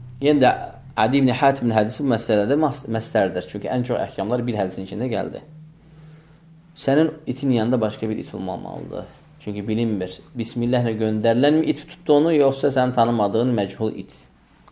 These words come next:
Və məsələ məchul qaldığına görə təbarru edilir.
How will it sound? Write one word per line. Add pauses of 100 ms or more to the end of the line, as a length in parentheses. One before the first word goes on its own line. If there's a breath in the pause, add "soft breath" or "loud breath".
(960 soft breath)
Və
məsələ
məchul
qaldığına
görə (260)
təbarru
edilir.